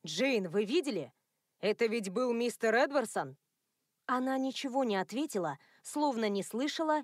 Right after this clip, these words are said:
или не хотела слышать. «Ладно», пробормотал Ральф, снова беря её за руку и ведя за собой. «Надеюсь, свежий воздух пойдёт вам на пользу.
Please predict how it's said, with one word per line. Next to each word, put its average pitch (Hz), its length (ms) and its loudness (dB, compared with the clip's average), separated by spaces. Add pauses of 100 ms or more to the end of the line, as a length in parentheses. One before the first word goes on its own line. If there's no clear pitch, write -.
(160)
или 262 200 -2
не 220 140 0
хотела 185 440 -4
слышать. - 540 -6 (640)
«Ладно», 202 680 0 (340)
пробормотал 233 760 4
Ральф, 285 280 2 (200)
снова 262 440 2
беря 202 280 2
её 180 280 0
за 214 240 2
руку 302 400 -2
и 269 140 -4
ведя 190 300 -2
за 175 100 -8
собой. 165 460 -2 (920)
«Надеюсь, 226 640 0
свежий 233 520 0
воздух 202 500 0
пойдёт 214 440 2
вам 220 200 4
на 214 120 4
пользу. 160 460 -2